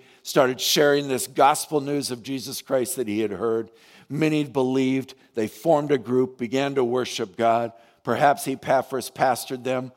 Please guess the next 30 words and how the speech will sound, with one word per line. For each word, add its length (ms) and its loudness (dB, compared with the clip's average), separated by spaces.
or 140 0
at 100 -4
least 300 -2
was 160 -6
an 100 -8
integral 520 -8
leader 340 -2
within 560 -4
all 280 0
of 180 -10
that. 320 -12
Um, 440 -8
but 420 0
two 300 0
qualities 800 4
about 320 0
Epaphras 760 -4
that 200 -12
Paul 240 -2
notes 400 -8
here 220 -8
at 180 -12
the 140 -8
end 140 -10
of 80 -14
the 100 -10
letter 360 -8
that 560 -2
are 140 -6
so 680 -2